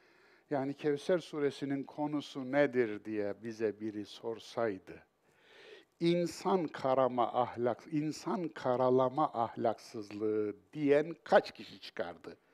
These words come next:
Sadece Türkiye'de değil, dünyada kaç kişi çıkardı? Evet, konusu bu. Bakınız, her zaman okuyoruz ama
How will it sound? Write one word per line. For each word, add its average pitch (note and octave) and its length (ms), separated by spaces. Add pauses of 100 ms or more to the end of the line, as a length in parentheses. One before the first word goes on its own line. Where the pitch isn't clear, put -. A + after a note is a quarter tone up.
(500)
Sadece C3+ 640
Türkiye'de A#2 540
değil, A2 280 (100)
dünyada B2+ 580
kaç - 280
kişi - 260
çıkardı? - 440 (1300)
Evet, C#3+ 260 (260)
konusu C#3+ 500
bu. D3+ 180 (1400)
Bakınız, F#3+ 480 (680)
her A3 180
zaman D3+ 340
okuyoruz B2+ 540
ama G3 320